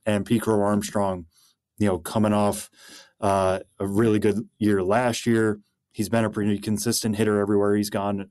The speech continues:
O P S is abo-, above eight hundred. He's hitting for decent power. Give him a look. I mean, he brings instant energy, like I said, to every team that he plays on. And if you're a team that could use that down the stretch, you never know what catch he's going to make that could end up being, uh,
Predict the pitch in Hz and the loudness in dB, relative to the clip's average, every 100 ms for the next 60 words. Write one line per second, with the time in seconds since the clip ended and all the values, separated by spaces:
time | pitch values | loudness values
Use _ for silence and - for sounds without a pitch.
0 | 104 101 113 - 101 - 98 90 110 - | -8 -4 -2 0 -2 -2 -6 -4 -4 -4
1 | 101 104 104 101 107 98 101 98 - - | -2 2 2 0 0 0 0 -2 -12 -20
2 | - 107 117 110 107 104 104 101 98 92 | -6 0 2 2 0 0 0 0 -4 -6
3 | 98 95 92 - _ - - - _ _ | -2 -2 -2 -6 _ -20 -20 -20 _ _
4 | 120 170 185 185 147 117 123 113 139 143 | 0 4 4 2 2 2 2 2 2 0
5 | 147 113 120 117 120 110 104 90 87 90 | 0 -2 -4 -2 -2 -2 -4 -8 -10 -8
6 | 90 95 101 101 107 110 107 101 92 - | -8 -8 -6 -4 -2 -2 -2 0 -4 -2
7 | 107 101 95 85 85 - _ _ - 101 | 0 0 -2 -8 -10 -14 _ _ -4 -2
8 | 104 113 107 131 120 104 98 - 92 104 | 2 2 2 2 2 2 0 -2 0 2
9 | 156 98 82 82 _ _ _ _ 101 104 | 2 0 -8 -12 _ _ _ _ -4 -2
10 | 92 - 104 113 117 131 117 117 107 104 | -2 -2 0 2 2 4 2 2 4 2
11 | 101 113 104 - 101 104 98 95 95 85 | 0 -4 -2 -2 -2 -4 -4 -4 -6 -8
12 | _ 95 92 95 95 90 - 107 98 90 | _ -12 -8 -6 -6 -8 -4 -2 -2 -4
13 | 85 - _ - - _ - 95 90 90 | -10 -18 _ -20 -20 _ -2 0 0 0
14 | 87 | -2